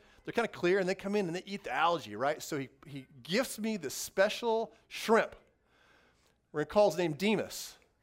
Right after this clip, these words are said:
D E M A S. Just gonna remember that name for later. You can ask your parents why we named him Demas. Okay, so Demas the shrimp is in there, and he's eating, he's eating algae all the time. It's a good time. He's,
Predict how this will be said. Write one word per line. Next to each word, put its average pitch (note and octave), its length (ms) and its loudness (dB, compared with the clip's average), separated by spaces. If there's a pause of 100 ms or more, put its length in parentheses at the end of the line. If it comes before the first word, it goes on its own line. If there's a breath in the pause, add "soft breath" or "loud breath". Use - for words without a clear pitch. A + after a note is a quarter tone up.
(140)
D F#3+ 320 -6
E F#3 60 -2
M F#3 120 2
A E3 160 4
S. - 400 -2
Just - 200 -16
gonna F3 80 0
remember G3 180 4
that F#3+ 80 2
name E3+ 240 2
for D#3 140 -2
later. D#3 260 2
You D3 80 -6
can C3 140 -4
ask C#3 200 -2
your C3+ 60 -14
parents C3 340 -6
why A2+ 120 -2
we G#2+ 100 -6
named A2+ 240 -6
him F#2+ 60 -12
Demas. F#2+ 440 -14
Okay, A#2 160 -2 (360 loud breath)
so F3+ 200 2
Demas A#3+ 540 4
the A3 80 -8
shrimp A#3 460 2 (440 soft breath)
is F#3 160 2
in A3 100 4
there, G#3 140 4
and F#3+ 120 2
he's A#3 220 2
eating, A3+ 300 0
he's G#3 280 -4
eating G#3+ 200 0
algae F3+ 400 4
all F#3 100 4
the F#3 60 -10
time. G3 180 0
It's E3 100 -4
a D3+ 60 -12
good G3 160 2
time. F3 320 0
He's, E3 220 -6